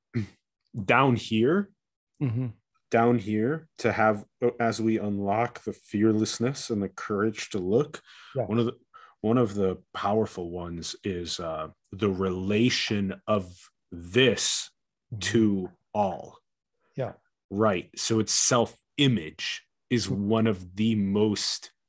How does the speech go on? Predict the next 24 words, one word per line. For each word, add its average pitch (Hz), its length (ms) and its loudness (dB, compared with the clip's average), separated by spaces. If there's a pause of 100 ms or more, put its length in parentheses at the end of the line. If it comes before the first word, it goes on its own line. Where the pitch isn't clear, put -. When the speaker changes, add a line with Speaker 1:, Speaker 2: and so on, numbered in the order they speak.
(760)
Speaker 1:
subtle 104 480 2
ones, 71 520 -8
let's 92 220 -6
say, 80 300 -6 (160)
to, 85 340 -4 (160)
to 98 140 -4
look 92 260 -4
at 85 180 -4
and 87 120 -8
investigate 85 880 -8 (100)
and 92 160 -8
transmute 87 760 -8
any 85 480 -12 (140)
lack, 90 560 -10 (140)
separation, 85 920 -10 (280)
Speaker 2:
Yeah. 101 240 -12
Speaker 1:
um, 80 160 -18 (880)
desire 92 420 -2
to 92 100 -6
be 82 120 -12
seen, 90 480 -4
validated, 78 840 -10 (800)
Speaker 2:
Yeah. 107 160 -4
Speaker 1:
unworthiness. 82 800 -10